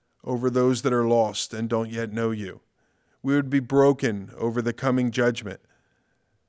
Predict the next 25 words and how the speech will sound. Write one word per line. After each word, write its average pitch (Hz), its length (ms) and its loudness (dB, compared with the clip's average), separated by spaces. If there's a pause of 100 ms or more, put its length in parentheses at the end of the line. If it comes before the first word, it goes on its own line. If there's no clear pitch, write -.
(160)
that 117 160 0
is 123 180 -2
to 135 80 -4
come 120 220 -2
upon 117 480 2
any 135 240 0
that 107 240 -4
will 110 120 -4
not 107 300 -2 (400)
repent 113 340 -4
of 104 140 -4
their 104 140 -4
sin. 95 360 -8 (1400)
Lord, 143 140 0
that 143 80 2
we 160 160 4
would 160 160 4
be 147 120 4
a 131 60 4
servant 131 640 0
like 117 260 0
Christ, - 640 -2 (480)
giving 147 400 2
our 123 200 2
lives 107 720 -2